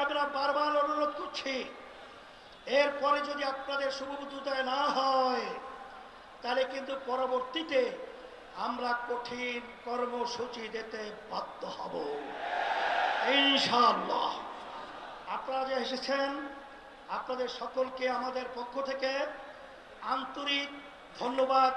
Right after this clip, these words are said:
মোবারকবাদ এবং সাথে সাংবাদিক বন্ধুদেরকে ধন্যবাদ, মোবারকবাদ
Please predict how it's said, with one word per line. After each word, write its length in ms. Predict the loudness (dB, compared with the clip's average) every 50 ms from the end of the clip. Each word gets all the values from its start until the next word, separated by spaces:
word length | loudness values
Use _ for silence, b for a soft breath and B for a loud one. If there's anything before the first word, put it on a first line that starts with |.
| 0 -2 -4 -6 -8 -8 -6
মোবারকবাদ 840 | -2 2 2 4 4 4 2 2 0 2 4 4 6 6 4 4 2 0 -4 -10 -12 -12 -12 -14 B B B B B B -8 -6 -4
এবং 140 | -2 0 -2 -2 -2
সাথে 180 | -4 -2 0 0 0 0
সাংবাদিক 380 | -2 -2 0 0 0 0 -2 -2 -2
বন্ধুদেরকে 580 | -4 -2 -2 -4 0 0 0 0 2 0 0 0 0 0 -2 -6 -10 B B B B B B B B -10 -6 -6
ধন্যবাদ, 360 | -2 0 2 4 4 4 4 2 -2
মোবারকবাদ 460 | 0 2 2 4 4 4 2 2 0